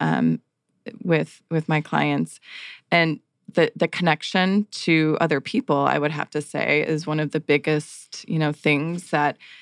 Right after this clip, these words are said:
people can get so isolated in this role. And it really is a twenty-four seven job.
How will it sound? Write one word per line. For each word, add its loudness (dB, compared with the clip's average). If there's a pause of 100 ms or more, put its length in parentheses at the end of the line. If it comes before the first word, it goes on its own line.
(140)
people -2
can -2
get 2
so -2
isolated 2
in 0
this -6
role. 0
And -6 (520)
it 0
really 4
is 2
a 2
twenty-four 2
seven 0
job. 2